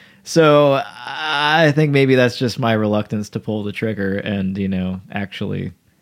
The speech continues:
take that dive and get married. Apparently that was probably a thing with both. I know at least one of those relationships, the first one, I know that was definitely a thing. Uh, and I feel like that might have been a thing with the second one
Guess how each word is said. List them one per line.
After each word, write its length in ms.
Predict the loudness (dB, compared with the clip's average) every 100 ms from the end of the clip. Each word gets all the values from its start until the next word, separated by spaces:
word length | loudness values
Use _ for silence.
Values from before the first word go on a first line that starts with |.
| _ _ _ _
take 220 | -12 -8
that 200 | -10 -8
dive 400 | -10 -8 -8 -8
and 120 | -10
get 180 | -10 -10
married. 340 | -10 -8 -8 -8
Apparently 460 | -10 -8 -8 -8
that 200 | -8 -8
was 280 | -10 -14 -18 _
probably 420 | -12 -10 -8 -8
a 60 | -8
thing 360 | -8 -8 -8 -8
with 180 | -12
both. 420 | -12 -12 -12 _ _ _ -20 -4
I 80 | 2
know 160 | 4
at 120 | 4 4
least 240 | 2 0
one 140 | -2 0
of 40 |
those 200 | 0 0
relationships, 440 | -2 -4 -6 -12 -14
the 80 | -10
first 300 | -8 -8 -10
one, 220 | -12 -12
I 100 | -8
know 100 | -6
that 140 | -6 -6
was 100 | -8
definitely 440 | -8 -8 -8 -6
a 60 | -8
thing. 320 | -6 -10 -10 _ _ _ _ _ _
Uh, 360 | -2 0 0 -2
and 140 | 0
I 120 | 0 0
feel 400 | -2 2 4 6
like 180 | 4
that 160 | 2 -2
might 160 | 0 0
have 100 | 0
been 120 | -2
a 60 |
thing 220 | -2 -4 -4
with 120 | -8
the 80 | -12
second 340 | -10 -10 -10
one 240 | -10 -12